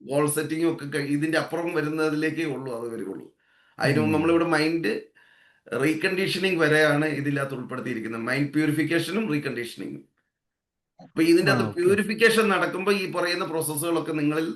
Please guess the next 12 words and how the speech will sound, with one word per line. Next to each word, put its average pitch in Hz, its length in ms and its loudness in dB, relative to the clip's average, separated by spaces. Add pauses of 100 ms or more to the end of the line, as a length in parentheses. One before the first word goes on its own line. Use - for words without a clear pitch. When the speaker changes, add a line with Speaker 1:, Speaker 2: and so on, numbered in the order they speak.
(120)
Speaker 1:
ഓട്ടോമാറ്റിക്കലായിട്ട് 147 760 -2
സംഭവിക്കും. 113 600 -8 (1000)
Speaker 2:
ഉം. 101 540 -8 (120)
Speaker 1:
പോസിറ്റീവ് 147 440 -2
സെൽഫ് 147 280 0
ടോക്കിലേക്കൊക്കെ 147 540 -2
വരാനുള്ള 143 460 -2
സാധനങ്ങൾ 143 440 -2
ഇതിന്റെ 135 180 -4
അകത്ത് 131 240 -6
തരുന്നുണ്ട്. 110 360 -8 (960)
Speaker 2:
ഉം. 101 540 -6